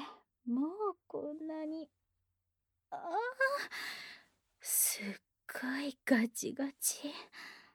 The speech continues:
もうダメ。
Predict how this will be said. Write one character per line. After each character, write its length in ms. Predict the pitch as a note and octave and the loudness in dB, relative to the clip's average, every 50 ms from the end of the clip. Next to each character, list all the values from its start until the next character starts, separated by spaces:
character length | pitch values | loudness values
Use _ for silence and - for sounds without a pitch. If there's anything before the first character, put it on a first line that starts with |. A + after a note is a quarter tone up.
| _ _ _ _ _ _ _ _ _ _ _ _ _ _ _ _ _ _ _ _ _ _ _ _ _ _ _ _ _ _ _ _ _ - | _ _ _ _ _ _ _ _ _ _ _ _ _ _ _ _ _ _ _ _ _ _ _ _ _ _ _ _ _ _ _ _ _ -2
も 300 | A3 A3 A3 A#3+ B3+ A3+ | 0 2 2 2 2 0
う 80 | G#3 - - | 0 0 0
ダ 100 | A3+ G3 G#3 | 0 4 6
メ。 360 | A3+ A#3+ B3 C4 D4+ D#4+ C#4+ | 6 6 8 6 6 6 4